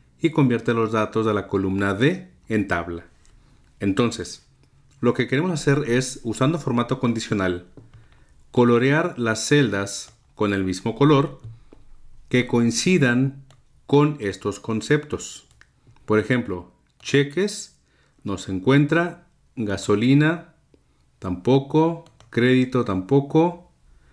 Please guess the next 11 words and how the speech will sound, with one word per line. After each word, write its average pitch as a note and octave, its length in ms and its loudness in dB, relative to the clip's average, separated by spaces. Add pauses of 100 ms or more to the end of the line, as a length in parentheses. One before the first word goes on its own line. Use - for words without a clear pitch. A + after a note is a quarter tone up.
(240)
casetas C#3 800 0
sí - 160 -10
se - 140 -2
encuentra, A2+ 600 0
aquí G2 280 -6
está. B2+ 380 -2 (840)
Luego A2 240 4
tenemos A2+ 540 2
acreedor, A2+ 720 0 (280)
aquí G2 300 -4
está. - 400 -6